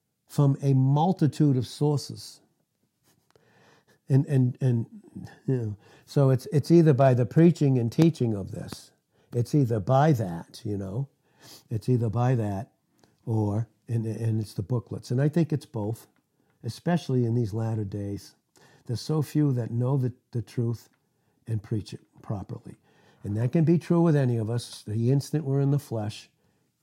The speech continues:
it's no longer the love of <laughs> Christ. It's no longer proper teaching. But thank God we can have this proper teaching. So, Father, we do thank you.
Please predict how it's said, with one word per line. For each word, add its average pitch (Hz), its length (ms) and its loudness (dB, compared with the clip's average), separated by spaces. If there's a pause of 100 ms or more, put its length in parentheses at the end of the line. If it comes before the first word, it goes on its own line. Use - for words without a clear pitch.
it's - 240 -8
no 120 200 -2
longer 127 500 -2 (360)
the 117 80 -4
love 113 260 -4
of 123 140 -4
<laughs> - 20 -20
Christ. - 580 -6 (380)
It's - 180 -8
no 123 180 0
longer 123 380 -2
proper 120 380 -2
teaching. 101 520 -12 (840)
But 113 180 -8
thank 143 280 0
God 117 260 -2
we 120 100 0
can 110 180 -6
have 104 260 -4
this 101 160 -10
proper 104 320 -8
teaching. 104 420 -12
So, 107 140 -10
Father, 123 360 -4
we 131 160 2
do 127 160 0
thank 117 380 -6
you. 101 180 -10